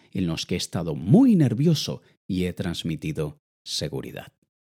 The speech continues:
Y la última manera por ahora, porque hay muchísimas, pero la última que te voy a contar en este episodio del podcast es hazlo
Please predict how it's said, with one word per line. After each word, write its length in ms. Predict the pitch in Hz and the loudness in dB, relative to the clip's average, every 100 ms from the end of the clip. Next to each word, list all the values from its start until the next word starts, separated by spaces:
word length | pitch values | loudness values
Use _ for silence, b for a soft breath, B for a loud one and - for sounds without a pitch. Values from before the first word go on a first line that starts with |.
| _ _ _ _ _ _ _ B B B B B B - | _ _ _ _ _ _ _ B B B B B B 0
Y 60 | |
la 120 | 113 123 | 4 4
última 340 | 208 226 214 | 4 4 6
manera 320 | 156 165 180 | 6 4 4
por 120 | 131 | 2
ahora, 320 | 92 95 139 180 | 2 4 4 2
porque 220 | 113 95 | 0 0
hay 60 | |
muchísimas, 640 | 101 123 135 123 - 185 - | 2 2 4 2 2 0 0
pero 180 | 117 92 | -2 0
la 120 | 90 | 2
última 360 | 135 147 160 | 2 4 2
que 80 | 110 | 2
te 60 | 98 | -2
voy 140 | 123 | -2
a 40 | 127 | -2
contar 280 | 113 107 | -2 0
en 80 | 117 | 0
este 300 | 117 - 107 | -2 0 -2
episodio 540 | 95 - - 104 110 98 | -2 -4 -4 -2 -2 -2
del 160 | 85 | -2
podcast 600 | - 139 147 - 175 - - | 0 0 0 -2 -2 -2 -4
es 640 | 127 113 135 147 - - - _ _ _ | 0 2 2 0 -4 -6 -8 _ _ _
hazlo 800 | 120 107 107 - 107 104 107 - | 0 2 0 -2 0 2 0 -6